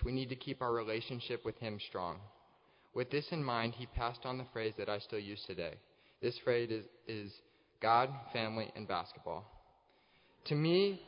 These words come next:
this phrase has always helped keep me grounded. Whenever I become stressed or overwhelmed, I remember the phrase, "God, family, and basketball." This helps remind me of the things that are really important to me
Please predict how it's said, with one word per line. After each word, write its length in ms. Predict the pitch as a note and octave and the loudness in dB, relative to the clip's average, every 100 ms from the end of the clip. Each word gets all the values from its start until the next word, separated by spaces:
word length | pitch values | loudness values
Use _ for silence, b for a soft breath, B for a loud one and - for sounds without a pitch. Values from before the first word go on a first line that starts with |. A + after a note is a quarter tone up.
| - | 0
this 220 | D#3+ - | 0 2
phrase 340 | D#3 C#3+ D3 D3+ | 4 6 6 2
has 140 | D3 A#2+ | 0 0
always 300 | - C3+ D3+ C#3 | 4 4 4 2
helped 460 | C3 A#2 - - - | -2 -4 -6 -18 -8
keep 200 | C#3 B2+ | -6 -4
me 120 | B2+ | -4
grounded. 500 | G#2 G#2+ G2+ F#2 A2 A2+ - - - | -4 -2 -2 -4 -8 -12 -20 -20 -8
Whenever 380 | A#2 B2 C3 C#3 | -2 2 2 2
I 80 | C3+ | 2
become 340 | C#3 C#3+ B2 | 0 -4 -4
stressed 480 | - B2 A#2+ B2+ - | -4 -2 0 0 -2
or 120 | B2+ | 0
overwhelmed, 640 | A#2 A#2+ B2 A2 A2 B2+ - B B B - | 0 2 0 2 0 -4 -8 B B B -2
I 60 | |
remember 360 | A#2 B2+ C3 D3 | 0 2 4 4
the 140 | A2+ - | 2 -2
phrase, 240 | F#2+ F2 F#2 - | -4 -6 -8 -6
"God, 260 | G2 G2 G2+ - | 2 2 2 -2
family, 280 | G#2 G#2+ | -4 -2
and 100 | A2+ | -2
basketball." 580 | A#2 B2 B2+ G#2 F2+ E2+ - - b b b b b - | 0 0 0 -8 -8 -8 -12 -20 b b b b b 0
This 180 | C#3+ E3 | 2 2
helps 260 | F3 D#3+ - | 2 2 2
remind 320 | C#3 B2+ B2+ | 0 2 2
me 140 | C3 | 2
of 120 | A#2 A2 | 0 0
the 60 | |
things 360 | A2 A#2 A2+ A#2 | -4 -4 -4 -4
that 120 | A2+ A2 | 0 0
are 100 | G2+ | 2
really 260 | A2 A#2+ | 2 2
important 460 | A2+ - G#2+ F#2 G2 | 0 0 0 0 -6
to 80 | G2+ | -6
me 260 | G2 G#2 | -6 -8